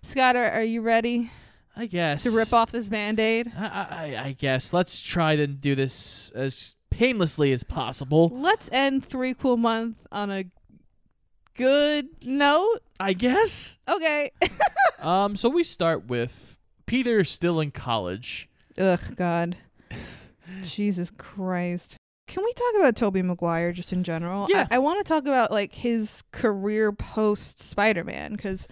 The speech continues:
Speaker 1: M-, my question is, why after the Spider-Man franchise was he so spotty in his career, like, after that? Is it just typecasting or is it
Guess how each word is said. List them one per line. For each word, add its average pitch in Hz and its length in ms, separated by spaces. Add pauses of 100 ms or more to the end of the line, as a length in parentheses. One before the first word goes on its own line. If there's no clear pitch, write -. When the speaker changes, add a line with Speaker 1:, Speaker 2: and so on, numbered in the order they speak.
(580)
Speaker 1:
M-, 226 280
my 254 260
question 277 680
is, 247 200 (340)
why 262 600
after 214 920
the 202 160
Spider-Man 208 680
franchise 208 680
was 185 200
he 196 200
so 208 920 (180)
spotty 190 960
in 190 360
his 190 240 (320)
career, 175 540
like, 165 160
after 175 320
that? 156 300
Is 190 140
it 220 140
just - 320
typecasting 311 800
or 190 80
is 185 140
it 185 120